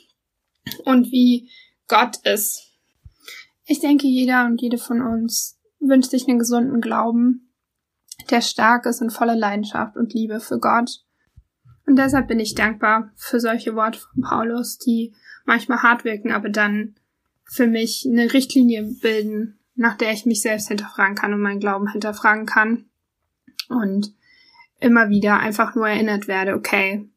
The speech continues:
bring das, was du denkst und was du glaubst verstanden zu haben, immer wieder vor Gott. Und damit hast du direkt doppelt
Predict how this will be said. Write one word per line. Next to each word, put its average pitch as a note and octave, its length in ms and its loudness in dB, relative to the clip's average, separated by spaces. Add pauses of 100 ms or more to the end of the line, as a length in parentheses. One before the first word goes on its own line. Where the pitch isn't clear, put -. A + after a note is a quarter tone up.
bring A3 300 -2
das, G#3 240 0
was G3+ 180 -4
du A3 220 -2
denkst G#3 480 -2
und G3+ 100 0
was G3+ 160 -2
du G#3+ 240 -4
glaubst G#3 320 0
verstanden G3+ 400 -2
zu G#3 200 -4
haben, G3 480 0
immer A3+ 260 0
wieder A3 200 -2
vor A#3 240 -2
Gott. G#3 420 -2 (560)
Und G3 400 -4 (800)
damit G3+ 320 0
hast G#3 180 -2
du G#3+ 60 -2
direkt G#3 600 -4
doppelt A3 520 -2